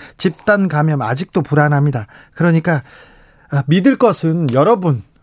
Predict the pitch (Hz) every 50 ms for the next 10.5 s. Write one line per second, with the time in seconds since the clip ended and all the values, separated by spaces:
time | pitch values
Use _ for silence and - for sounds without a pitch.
0 | _ - 139 156 185 220 226 226 190 202 - - 208 143 110 - - - 220 214
1 | 180 139 120 117 139 151 156 143 - - - 220 226 202 147 139 131 123 - -
2 | 160 - - 226 - - - - - - - - - - - - - 160 170 196
3 | 165 185 170 147 160 143 - - - - 202 165 120 143 143 147 - - - -
4 | - 135 - - 233 220 180 160 123 - - - - _ - 143 147 160 190 214
5 | 202 226 226 208 151 - - _ _ _ _ _ _ _ - 160 156 175 214 180
6 | 110 - - _ _ - - - - _ _ - - - - 165 156 175 196 180
7 | 160 147 - - 175 160 156 151 143 120 147 143 175 185 151 131 123 - - 156
8 | 170 180 175 165 147 127 120 117 - - - 139 135 180 165 165 156 - - 147
9 | 147 147 139 135 139 143 135 - 143 156 165 165 147 147 160 185 185 180 165 135
10 | - 139 139 131 139 120 113 113 104